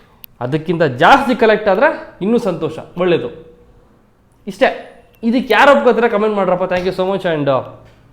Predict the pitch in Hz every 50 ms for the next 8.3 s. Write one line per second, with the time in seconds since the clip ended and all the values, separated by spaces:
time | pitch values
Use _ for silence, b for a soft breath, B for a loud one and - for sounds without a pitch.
0 | b b b _ _ _ _ _ - 131 135 139 143 139 139 131 123 123 135 135
1 | 135 127 123 123 123 117 120 123 117 135 131 127 123 127 127 127 123 123 123 123
2 | 127 127 127 127 120 120 120 117 123 123 127 120 123 113 - 127 120 127 117 -
3 | - 127 110 - - - 135 127 123 123 127 123 123 117 117 120 120 117 123 117
4 | 127 127 123 123 120 123 120 120 127 127 123 120 123 120 123 127 127 127 123 123
5 | 131 127 120 120 127 127 127 123 123 127 131 131 120 131 123 127 127 123 - 123
6 | 120 131 131 120 - - 135 131 131 143 139 131 135 139 139 143 139 135 131 131
7 | 135 139 139 143 143 143 147 147 143 147 147 143 135 135 139 127 135 - - 139
8 | 127 - - - - _